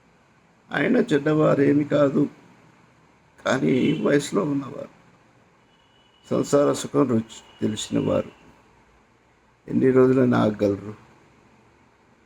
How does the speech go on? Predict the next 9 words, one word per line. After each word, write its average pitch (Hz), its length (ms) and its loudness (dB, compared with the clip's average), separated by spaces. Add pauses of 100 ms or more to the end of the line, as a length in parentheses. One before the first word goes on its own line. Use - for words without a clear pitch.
(320)
ఆయన 120 200 0
మాత్రం 117 440 2
మెల్లిగా 113 640 2 (100)
ధ్యాస 117 300 2
మళ్లించుకోవడం 113 680 0
కోసం, 113 520 -2 (2000)
నిద్ర 113 260 0
పట్టడం 117 360 2
కోసం 120 420 -2